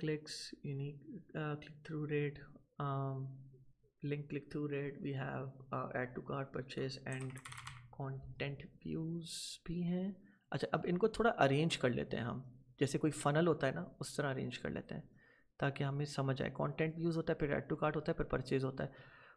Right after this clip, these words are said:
उससे पहले हमारे पास सीपीसी, अम, सीपीसी में थर्ड रख लेता हूँ, यूनिक लिंक, हाँ, ठीक है।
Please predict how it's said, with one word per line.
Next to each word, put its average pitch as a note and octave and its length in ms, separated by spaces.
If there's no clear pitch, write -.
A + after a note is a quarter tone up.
उससे D#3+ 300
पहले D#3+ 300
हमारे D3+ 260
पास D#3 100
सीपीसी, F3 880
अम, D3+ 540
सीपीसी F#3+ 380
में F#3+ 160
थर्ड C#3+ 260
रख C#3+ 160
लेता D#3+ 180
हूँ, F3 240
यूनिक E3 360
लिंक, D#3 260
हाँ, C#3+ 340
ठीक D3 180
है। C#3 120